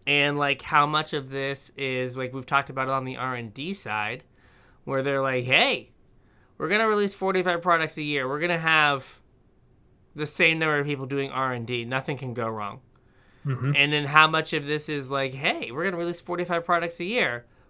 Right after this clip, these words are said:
Speaker 1: We're gonna have the same number of people doing, like,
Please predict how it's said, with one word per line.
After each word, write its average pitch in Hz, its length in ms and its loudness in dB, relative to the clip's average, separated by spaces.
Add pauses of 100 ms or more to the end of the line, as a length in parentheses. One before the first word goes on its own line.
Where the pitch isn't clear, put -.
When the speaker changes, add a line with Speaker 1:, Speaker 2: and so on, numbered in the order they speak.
Speaker 1:
We're 190 120 -2
gonna 196 160 2
have 156 440 2
the 165 120 -2
same 175 540 0
number 160 360 0
of 143 180 -4
people 123 600 -6 (960)
doing, 147 460 2
like, 127 400 -2